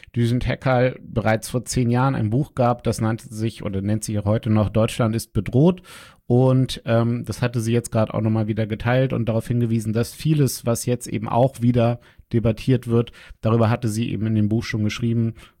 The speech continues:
Und ich glaube, es lohnt sich einfach, da nochmal reinzuschauen, wenn man jetzt noch ein bisschen Zeit hat, wenn man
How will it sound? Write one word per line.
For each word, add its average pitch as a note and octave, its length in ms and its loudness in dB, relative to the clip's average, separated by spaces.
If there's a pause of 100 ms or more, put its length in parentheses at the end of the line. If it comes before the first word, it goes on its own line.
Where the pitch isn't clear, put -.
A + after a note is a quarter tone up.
Und G#2+ 340 2
ich - 100 -10
glaube, A2 240 2
es - 140 -6
lohnt A#2 240 0
sich G#2+ 160 -4
einfach, A2 440 -2 (160)
da G#2 240 0
nochmal A2 260 -2
reinzuschauen, G#2+ 920 -2
wenn G#2 220 -2
man G#2 320 0
jetzt - 460 -6
noch G#2 120 -2
ein G#2 80 -4
bisschen G#2 320 -4
Zeit G#2+ 280 -2
hat, G#2 140 -2
wenn G#2 100 0
man G#2 220 0